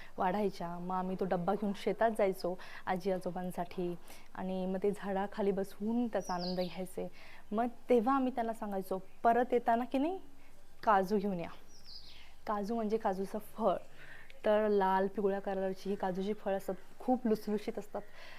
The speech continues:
माझं सर्वात most favorite आहे.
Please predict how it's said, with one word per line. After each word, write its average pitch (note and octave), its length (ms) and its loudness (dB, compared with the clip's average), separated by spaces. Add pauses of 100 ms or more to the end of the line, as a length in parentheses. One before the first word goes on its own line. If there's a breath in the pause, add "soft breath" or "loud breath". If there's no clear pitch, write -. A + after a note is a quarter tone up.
(160 loud breath)
माझं G3+ 360 -2 (320)
सर्वात G#3+ 600 2
most G3+ 560 -2
favorite F3+ 300 -4
आहे. F3 380 -10